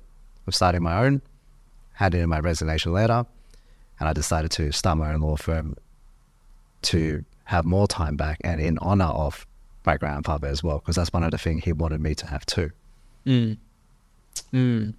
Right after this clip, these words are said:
Speaker 2: It's a touching story. Was he, like, was your grandfather always motivating you and things like that to,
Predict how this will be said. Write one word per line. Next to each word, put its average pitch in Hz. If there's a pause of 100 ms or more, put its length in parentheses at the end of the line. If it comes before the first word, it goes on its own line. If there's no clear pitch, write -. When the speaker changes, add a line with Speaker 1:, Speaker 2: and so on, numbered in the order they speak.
(140)
Speaker 2:
It's -
a 139
touching 175
story. 120 (920)
Was 135
he, 151
like, 127
was 127
your 117
grandfather 120
always 113
motivating 131
you 131
and 120
things 127
like 123
that 127
to, 104